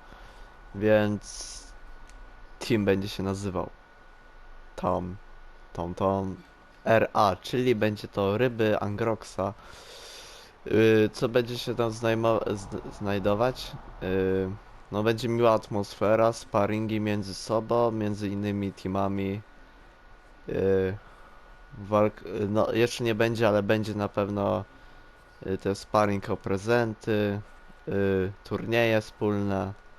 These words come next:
z, z najlepszymi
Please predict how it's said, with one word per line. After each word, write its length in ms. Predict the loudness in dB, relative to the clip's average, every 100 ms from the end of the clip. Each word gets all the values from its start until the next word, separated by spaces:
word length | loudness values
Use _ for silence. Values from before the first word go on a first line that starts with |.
| -20 -20 -20 -20 -20 -20 -20 -20 -20 -20 -20 -20 -20 -20 -20
z, 220 | -18 -16 -16 -16 -16 -12
z 60 | -4
najlepszymi 1040 | 0 2 2 0 -4 -2 0 0 0 -2